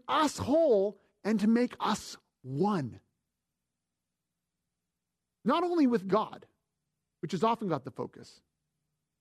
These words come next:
but also at the very same time with each other. This means, quite frankly, that there's no such thing as a right relationship with God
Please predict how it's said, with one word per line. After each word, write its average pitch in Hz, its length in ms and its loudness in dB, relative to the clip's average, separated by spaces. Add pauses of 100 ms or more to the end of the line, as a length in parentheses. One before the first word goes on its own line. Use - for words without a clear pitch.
(560)
but 220 140 4
also 262 580 0 (320)
at - 80 -10
the 180 80 0
very 285 320 2
same 208 240 0
time 139 460 -4 (1000)
with 196 320 0
each 165 240 -10
other. 131 300 -8 (2250)
This 294 220 0
means, 349 260 0
quite 247 240 2
frankly, 262 440 0
that 208 180 0 (360)
there's 254 300 0
no 269 240 4
such 320 300 -2
thing 156 260 -4 (880)
as 214 140 0
a 226 60 6
right 220 200 2
relationship 220 420 0
with 170 180 0
God 196 340 2